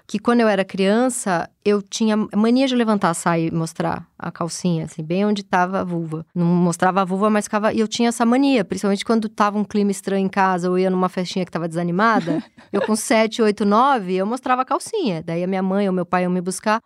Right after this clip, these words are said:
Speaker 1: olha, de novo ela levantou a saia e ficou mostrando.
Speaker 2: <laughs>
Speaker 1: E eu trabalho com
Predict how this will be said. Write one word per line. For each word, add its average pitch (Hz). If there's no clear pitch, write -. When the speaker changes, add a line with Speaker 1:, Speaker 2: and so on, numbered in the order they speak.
Speaker 1:
olha, 180
de 185
novo 220
ela 233
levantou 220
a 226
saia 208
e 214
ficou -
mostrando. 226
Speaker 2:
<laughs> -
Speaker 1:
E 233
eu 233
trabalho 262
com 285